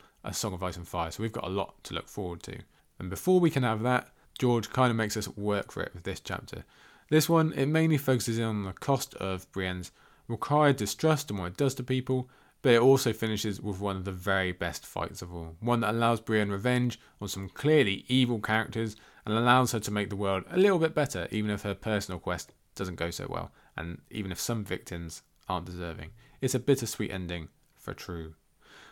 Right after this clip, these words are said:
This is also some of George's best episodic writing. We've spoken about how that is much more required here in Feast than the other three books,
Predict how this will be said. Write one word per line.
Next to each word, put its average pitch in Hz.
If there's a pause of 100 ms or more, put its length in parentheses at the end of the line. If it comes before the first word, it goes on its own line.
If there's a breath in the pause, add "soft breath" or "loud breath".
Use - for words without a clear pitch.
(120 loud breath)
This 170
is 175
also 160
some 139
of 127
George's 113
best 107
episodic 101
writing. 98 (400 soft breath)
We've 123
spoken 143
about 104
how 117
that 107
is 101
much 117
more 107
required 95
here 104
in 98
Feast - (220 soft breath)
than 107
the 101
other 98
three 90
books, -